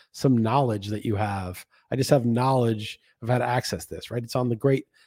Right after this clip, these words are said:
spreadsheet in the sky, and you know the password to that particular cell in the spreadsheet. You just happen to know it. And they can't prove that you know it. They can only prove that you know it after you send it. That's the proof.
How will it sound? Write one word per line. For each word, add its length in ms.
spreadsheet 540
in 100
the 60
sky, 600
and 200
you 100
know 160
the 80
password 520
to 100
that 240
particular 560
cell 420
in 80
the 80
spreadsheet. 560
You 140
just 160
happen 240
to 80
know 220
it. 80
And 160
they 80
can't 240
prove 240
that 120
you 100
know 240
it. 100
They 140
can 120
only 120
prove 200
that 80
you 60
know 160
it 60
after 240
you 60
send 340
it. 160
That's 240
the 80
proof. 580